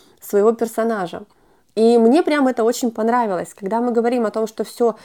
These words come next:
тяжело, плохо, черная кошка в черной комнате, тра-та-та, ну так дай надежду, покажи этот лучик света, а куда, где выход? И тогда почему бы нет, почему бы не описывать? А сатира вообще, она не вызывает негативных чувств, сатира — это смешно.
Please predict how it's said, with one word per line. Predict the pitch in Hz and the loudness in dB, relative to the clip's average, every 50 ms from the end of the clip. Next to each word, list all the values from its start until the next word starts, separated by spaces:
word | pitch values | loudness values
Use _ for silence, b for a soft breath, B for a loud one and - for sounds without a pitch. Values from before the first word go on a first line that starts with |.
| B B B B B | B B B B B
тяжело, | - 240 220 226 247 233 220 233 240 233 220 | -2 -2 0 2 2 2 4 4 4 4 2
плохо, | 220 - - 185 196 220 247 240 226 - - 214 | 0 -2 -6 -2 0 2 4 2 2 0 -4 -8
черная | 202 - - 214 220 214 208 220 226 | -6 -2 0 0 2 2 2 0 -2
кошка | 226 - 214 214 220 220 208 - - - 208 | -2 -2 0 0 0 0 -2 -4 -4 -6 -6
в | 196 | -6
черной | - - - 202 208 214 214 214 214 | -6 -2 0 0 0 2 0 0 0
комнате, | 220 - 208 214 220 214 208 208 202 196 190 - 196 | 0 0 2 2 2 2 2 2 0 -2 -2 -4 -6
тра-та-та, | 196 - 208 208 - 208 196 - - 285 392 392 B B B B B B B B | -4 -4 -4 -4 -4 -8 -8 -4 -2 -2 -2 -2 B B B B B B B B
ну | 220 233 240 220 | 2 4 4 4
так | 220 208 196 - - 196 | 2 -2 -8 -8 -6 -2
дай | 208 262 311 339 | 0 0 2 2
надежду, | 311 262 240 233 277 311 320 262 202 190 175 | 2 0 0 0 0 0 0 -2 -2 -4 -8
покажи | - - - - - 208 214 214 277 | -8 -10 -14 -12 -8 -8 -6 -2 0
этот | 339 370 359 - - | 0 0 0 -2 -2
лучик | 240 277 254 - 208 - | -2 -2 -2 -4 -6 -10
света, | - - 233 247 240 - - - - | -8 -6 -2 -2 -2 -2 -2 -8 -12
а | - | -12
куда, | 156 - - 208 233 277 294 247 196 | -14 -8 -6 -4 -2 -2 -2 -2 -4
где | 185 180 - 247 254 | -4 -4 -4 -2 -2
выход? | 214 226 254 226 - - 165 - B B B | 0 0 0 0 0 -4 -10 -12 B B B
И | B 190 | B -4
тогда | - 190 190 208 262 330 | -2 -2 2 4 4 4
почему | 349 - - - - 208 226 254 | 4 2 -2 -4 -2 -2 0 0
бы | 220 220 | 2 2
нет, | 214 214 196 - | 2 0 0 -2
почему | - - - - 226 220 | -6 -10 -6 -2 -2 0
бы | 202 208 | 2 2
не | 208 208 | 2 2
описывать? | 220 220 220 233 208 - - - 92 87 87 - | 0 0 -2 -4 -6 -8 -8 -10 -12 -12 -10 -6
А | - 175 175 | -4 -4 0
сатира | - 220 196 - 294 339 381 349 | 0 0 0 2 4 4 6 6
вообще, | 269 247 233 - - - 311 | 4 4 2 0 -2 -2 0
она | 330 294 262 240 | 0 2 2 2
не | 226 220 | 0 0
вызывает | 220 208 226 233 254 240 220 202 - | 0 0 0 0 2 2 2 0 0
негативных | 208 196 208 208 - - 233 214 202 196 - | -2 0 -2 -2 -2 0 0 0 0 -2 -2
чувств, | - - 226 196 - - - - | -2 -2 -2 -2 -4 -8 -16 -12
сатира — | - 190 185 - 254 254 233 | -10 -8 -4 -2 0 2 0
это | 208 - 208 | 0 -2 -4
смешно. | - - 226 220 214 - - 269 254 262 214 - 226 - | -6 -2 0 0 0 0 -2 0 0 0 0 -2 -4 -10